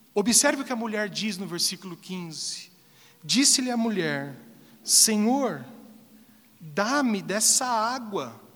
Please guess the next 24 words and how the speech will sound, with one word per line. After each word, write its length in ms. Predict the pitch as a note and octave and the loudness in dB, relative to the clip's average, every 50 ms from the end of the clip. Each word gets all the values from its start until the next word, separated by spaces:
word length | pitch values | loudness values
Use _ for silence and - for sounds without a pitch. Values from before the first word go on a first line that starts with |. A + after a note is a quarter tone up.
| - - _ _ _ _ _ - _ - - _ _ _ - | -20 -20 _ _ _ _ _ -20 _ -20 -20 _ _ _ 0
para 120 | G#3+ A3 | 0 0
que 140 | A3 - C4 | 2 2 2
eu 40 | C4 | 4
não 160 | B3+ C4 A#3+ | 4 4 2
tenha 220 | A3+ B3+ C4+ C4+ | 0 0 0 0
mais 220 | C4 C4 C4+ C4 - | 2 2 2 2 2
sede, 920 | - - - - A#3 C4 C#4 B3+ F#3+ E3 D3 C#3+ - - - - - - - - - - - _ - | 4 4 2 2 0 -2 -4 -6 -6 -8 -8 -8 -8 -8 -10 -12 -16 -20 -20 -20 -20 -20 -16 _ 0
e 80 | A3 | 4
nem 200 | G3+ G#3+ B3+ C#4+ | 4 6 6 4
precise 640 | B3 C4 B3 A3 - - - A3+ A#3+ C4+ A#3+ B3 B3+ | 4 2 2 4 4 4 4 4 4 2 2 0 -2
vir 180 | G3+ B3 B3+ | -2 -2 -2
aqui 220 | B3 A#3 A#3+ - A#3+ | -2 -2 -2 -2 -2
buscá-la." 880 | G3+ G#3+ - - - - A3+ G#3+ A3+ B3+ C4+ C#4 B3 F3+ C3 A#2 - - - - - _ _ _ _ _ _ _ _ _ _ _ _ _ _ _ _ _ _ _ _ _ _ _ _ _ _ _ _ _ _ _ _ _ _ _ _ _ _ _ | -2 0 0 -2 -2 -2 -2 -2 -2 -2 -4 -4 -6 -8 -10 -12 -16 -20 -20 -20 -20 _ _ _ _ _ _ _ _ _ _ _ _ _ _ _ _ _ _ _ _ _ _ _ _ _ _ _ _ _ _ _ _ _ _ _ _ _ _ _
Olha 200 | - A#3 D4 D4+ | 0 2 2 2
a 40 | C#4+ | 2
resposta 520 | C4 C#4+ B3+ - - C4+ C#4 D#4 D4+ - | 2 0 -2 -2 0 0 0 0 0 -2
que 60 | C#4 - | -4 -4
essa 100 | - C4 | -4 -2
mulher 280 | A#3+ A#3+ A#3+ B3 A#3+ | -2 0 0 0 -2
deu. 380 | G#3 G3 B3+ C#4+ D#4 D#4+ C4+ A3 - - - - - - - - _ _ _ _ _ _ _ | -2 -4 -4 -4 -4 -4 -6 -8 -12 -18 -20 -20 -20 -20 -20 -20 _ _ _ _ _ _ _
Resposta 480 | - - B3+ B3 - - D4 D#4+ - D#4+ | -6 -4 -4 -2 2 6 6 6 6 4
sem 160 | - - D#4 D4+ | 2 2 2 2
sentido 520 | - - D4 C#4 - - D4+ D#4+ E4 D#4+ | 2 2 2 2 4 4 4 4 4 2
nenhum. 500 | D#4 D4+ C4+ C4+ D4+ F4 G4+ G#4+ F4+ - | 2 2 2 4 2 2 2 0 -4 -6